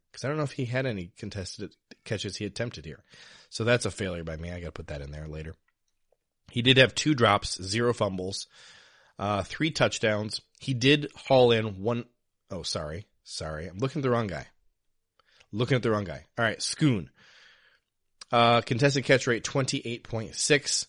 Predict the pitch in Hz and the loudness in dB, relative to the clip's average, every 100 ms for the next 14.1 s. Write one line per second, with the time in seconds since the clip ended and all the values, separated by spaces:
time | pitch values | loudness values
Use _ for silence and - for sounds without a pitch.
0 | _ 117 123 - 123 123 107 - 123 113 | _ -4 -4 2 2 2 -8 -4 -2 -2
1 | - - - 117 107 92 98 117 _ 107 | -6 -14 -4 -2 -2 -4 -6 -12 _ -4
2 | 113 107 - - - - 123 90 90 - | 0 0 -2 -6 -6 -2 -2 -2 -8 -6
3 | 98 95 95 92 - 82 78 82 64 - | -4 -4 -6 -6 -10 -12 -8 -8 -10 -14
4 | - _ - _ _ 110 107 120 110 95 | -20 _ -20 _ _ -6 -4 0 0 -2
5 | 85 - - 113 90 - _ _ _ _ | -8 -16 -12 -10 -10 -12 _ _ _ _
6 | _ _ _ _ _ _ _ - 107 170 | _ _ _ _ _ _ _ -10 4 4
7 | - 156 131 123 117 117 113 107 110 117 | 6 6 8 8 8 4 4 2 0 0
8 | 101 - 101 104 98 - 101 95 - _ | 0 -4 -4 -4 -4 -8 -8 -8 -14 _
9 | _ _ _ - 110 95 - 98 - 87 | _ _ _ -4 -4 -2 -4 -4 -4 -6
10 | 90 - 82 78 82 80 - - - - | -8 -8 -10 -10 -12 -12 -16 -20 -20 -16
11 | 98 - - 101 - - - _ _ _ | -10 -2 2 2 -2 -20 -20 _ _ _
12 | - 131 139 139 139 135 117 - 107 104 | -2 -2 2 2 4 4 2 0 -6 -6
13 | - _ 117 127 123 117 - 104 - 73 | -12 _ -2 2 4 4 0 -4 -6 -8